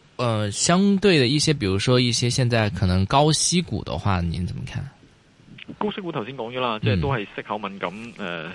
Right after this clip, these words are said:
Speaker 2: 高息板塊都係喺大家未有其他明確增長，經濟增長帶動點嘅情況底下，高息股係，都係揸住㗎啦，要。
Speaker 1: 嗯，嗯，OK。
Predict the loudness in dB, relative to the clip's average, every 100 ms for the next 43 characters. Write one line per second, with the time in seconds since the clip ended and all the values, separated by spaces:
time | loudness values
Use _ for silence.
0 | -14 -18 -6 -4 -4 -6 -8 -8 -6 -6
1 | -4 -4 -4 -4 -6 -10 -10 -4 -2 -2
2 | -2 -2 0 0 0 2 2 2 -2 -4
3 | -2 -2 -4 -2 -4 -4 -6 -2 -4 -4
4 | -8 -8 -10 -12 -14 -14 -12 -6 -2 0
5 | 0 -2 0 0 0 0 0 0 -2 -2
6 | -2 0 2 0 -2 -2 -2 -2 -4 -4
7 | -4 -4 -4 -8 -12 -6 0 0 0 -2
8 | -4 -6 -6 -6 -10 -14 -14 -20 -20 -8
9 | 2 6 6 4 2 2 0 0 0 0
10 | 2 2